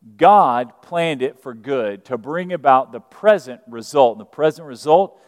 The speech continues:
is they were supplying food for the whole world, the survival of many people. Instead of Joseph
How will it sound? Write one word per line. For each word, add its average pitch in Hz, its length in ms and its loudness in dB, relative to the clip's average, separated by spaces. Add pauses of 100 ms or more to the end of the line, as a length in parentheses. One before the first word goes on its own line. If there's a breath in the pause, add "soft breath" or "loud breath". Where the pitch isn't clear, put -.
(160 soft breath)
is 110 160 -14
they 139 160 -4
were 139 140 -8
supplying 143 500 -2
food 165 340 -4
for 117 120 -20
the 110 100 -8
whole 139 220 0
world, 117 360 0 (360)
the 120 120 -12
survival 156 880 0
of 117 220 -4
many 170 480 -6 (180)
people. 123 480 -6 (800)
Instead 214 680 2
of 160 220 -4
Joseph 175 680 0